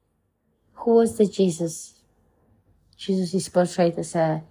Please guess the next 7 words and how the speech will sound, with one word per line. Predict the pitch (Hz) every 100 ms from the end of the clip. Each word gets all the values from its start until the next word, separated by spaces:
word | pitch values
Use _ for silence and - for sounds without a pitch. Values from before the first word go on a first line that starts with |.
| _ _
son | - - 180 170
of | 156
the | 165
God. | 160 156 147 156 - _ _ _ _ _ _ _ _ _ _ _ _ _ _ _ _ _ _
He | _ 196 190
is | 170
the | - 170